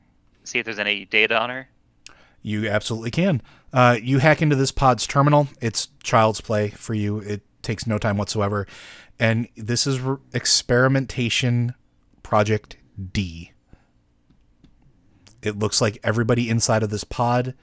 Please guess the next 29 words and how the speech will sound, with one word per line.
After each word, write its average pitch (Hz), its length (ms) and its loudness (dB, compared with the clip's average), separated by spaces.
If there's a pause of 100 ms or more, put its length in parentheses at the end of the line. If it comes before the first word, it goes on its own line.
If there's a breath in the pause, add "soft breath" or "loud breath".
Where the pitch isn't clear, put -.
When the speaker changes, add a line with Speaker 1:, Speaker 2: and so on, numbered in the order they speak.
(480 loud breath)
Speaker 2:
uh, 101 220 0
was 101 200 0
in 101 120 0
various 113 340 0
stages 107 400 -2
of 107 260 -4
bioengineering 104 960 -2
tampering 104 580 0
in 95 200 -4
some 101 320 0
manner 87 400 -4
or 90 180 -8
form. 87 440 -10 (520 loud breath)
Um, 98 420 -2
they 104 500 -4 (760)
are 110 140 2
not 131 280 2
referred 156 420 2
to 160 140 0
as 131 180 0
volunteers. 139 1120 4 (520 loud breath)
Uh, 101 320 0
they 101 220 2
are 110 80 4
just 120 220 -2
referred 127 300 0
to 131 180 -2
as 117 340 -2
subjects. - 800 -2